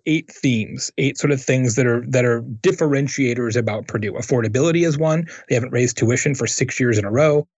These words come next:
Innovation is one, diversity is one, et cetera, et cetera, et cetera. So they've got these eight themes that are true, that are different for Purdue versus other higher education institutions.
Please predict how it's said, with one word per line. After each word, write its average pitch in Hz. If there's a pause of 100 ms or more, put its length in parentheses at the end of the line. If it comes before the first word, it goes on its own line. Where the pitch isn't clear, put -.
(200)
Innovation 143
is 139
one, 131 (380)
diversity 139
is 123
one, 123
et 113
cetera, 107
et 110
cetera, -
et -
cetera. -
So -
they've 135
got 185
these 151
eight 160
themes 131
that 127
are 113
true, 160 (300)
that 123
are 131
different 165 (300)
for 135
Purdue 135
versus 123
other 131 (400)
higher 131
education 127
institutions. 127